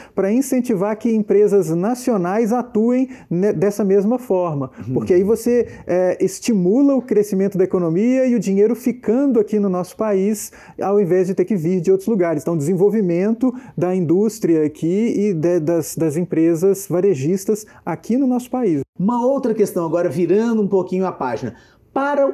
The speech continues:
Speaker 2: um pequeno vendedor brasileiro, para alguém que tem uma pequena loja, um pequeno comércio, alguma coisa numa cidade pequena, numa cidade grande, que seja, que queira entrar na internet e fazer vendas online,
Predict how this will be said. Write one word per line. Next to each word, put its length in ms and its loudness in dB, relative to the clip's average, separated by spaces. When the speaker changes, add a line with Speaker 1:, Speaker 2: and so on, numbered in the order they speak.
Speaker 2:
um 240 0
pequeno 1160 -2
vendedor 760 0
brasileiro, 560 0
para 120 -6
alguém 220 -2
que 60 -10
tem 160 -2
uma 120 -4
pequena 380 -4
loja, 420 0
um 60 -6
pequeno 340 -6
comércio, 640 -6
alguma 220 -4
coisa 400 -2
numa 160 -4
cidade 360 -6
pequena, 540 -6
numa 120 -6
cidade 360 -6
grande, 300 -2
que 80 -8
seja, 420 -4
que 140 -2
queira 680 -2
entrar 680 -2
na 100 -4
internet 680 -4
e 40 -8
fazer 460 -4
vendas 460 -4
online, 520 -6